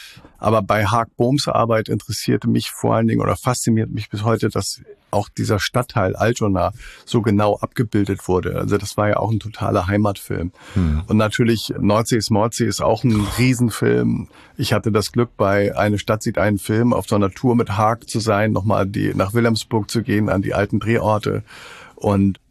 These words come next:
Speaker 1: ja, wenn es nochmal so etwas gäbe, so eine Jungsstory, sowas, äh, so einen Film hätte ich auch gerne mal gemacht.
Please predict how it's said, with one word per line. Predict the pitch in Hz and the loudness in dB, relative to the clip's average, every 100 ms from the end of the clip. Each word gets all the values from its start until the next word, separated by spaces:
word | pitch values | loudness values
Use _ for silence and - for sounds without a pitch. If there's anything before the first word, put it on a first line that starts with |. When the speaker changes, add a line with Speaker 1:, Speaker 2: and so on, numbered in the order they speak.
| _ _ _ _ | _ _ _ _
Speaker 1:
ja, | 127 120 107 | 2 2 2
wenn | 120 | 0
es | 120 | 2
nochmal | 139 117 123 | 0 2 2
so | 117 135 | 2 2
etwas | 135 127 117 | 2 0 -2
gäbe, | - 123 107 | 2 2 2
so | 107 | 2
eine | 110 | 2
Jungsstory, | 110 113 127 - - 101 104 98 | 4 2 2 0 2 2 2 2
sowas, | 98 95 98 - | 2 0 -2 -4
äh, | - 50 52 53 107 - _ _ _ _ _ _ - | -2 0 0 -2 -6 -10 _ _ _ _ _ _ 0
so | 110 | 2
einen | 135 | 2
Film | 143 107 | 2 0
hätte | 101 | 0
ich | 95 | 0
auch | 87 | 0
gerne | 98 90 | 0 -2
mal | - | -2
gemacht. | 95 92 - | -2 -2 -4